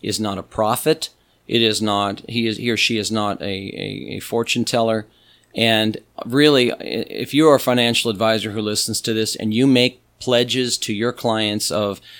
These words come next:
X dollars of return or X percent of return over the market, and you just, if you're really bragging about the return you can provide for your clients or that your particular strategy is gonna wow and amaze and, and never have a down thing,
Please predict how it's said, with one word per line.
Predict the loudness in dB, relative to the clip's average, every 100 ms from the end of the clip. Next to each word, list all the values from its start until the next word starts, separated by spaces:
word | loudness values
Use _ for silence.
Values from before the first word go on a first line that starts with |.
| -20 _ -2
X | 0 2
dollars | 4 4 4 2 -2
of | -6
return | -8 -8 -4 -2 0
or | -2
X | -2
percent | -4 -2 -2 -2
of | -4
return | -6 -4 -2
over | -2 -2 -2 -4 -6 -16 _ _
the | -2
market, | 2 2 2 2 4 2
and | 0
you | -2 -4
just, | -4 -4 -4 -4
if | -8 -4
you're | 0
really | 2 2
bragging | 2 0 0 0 -2 -2
about | 0 -2 -2
the | -4
return | -4 -4 -2 0 0
you | 0
can | -2 -4
provide | -6 -4 -2 -2
for | -6 -8
your | -8
clients | -6 -4 -4 -6
or | -6
that | -6
your | -4 -6
particular | -6 -6 -8 -6 -6
strategy | -4 -2 0 -2 -4 -4
is | -4
gonna | -4 -4
wow | -4 -4 -2 -2 -4
and |
amaze | -4 -4 -4 -4 -6 -10 -16 -20 -20 -18 -6
and, | -4 -2
and | -2 -2
never | 0 0 0
have | 0
a | -2
down | -2 -2
thing, | -2 -4